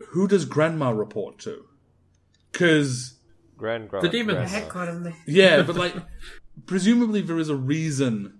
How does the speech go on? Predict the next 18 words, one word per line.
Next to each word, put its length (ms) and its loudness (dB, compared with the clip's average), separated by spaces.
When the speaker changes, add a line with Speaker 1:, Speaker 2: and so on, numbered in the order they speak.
Speaker 1:
behind 640 -4
needing 360 0
to 220 -6
eat 260 -6
children, 480 -2
and 260 -4
I've 160 -18
got 280 -4
an 180 -4
idea 360 -6
on 140 -12
that 260 -14
front, 380 -10
but 160 -8
not 420 -2
anything 380 -8
good. 440 -6
Um, 720 -2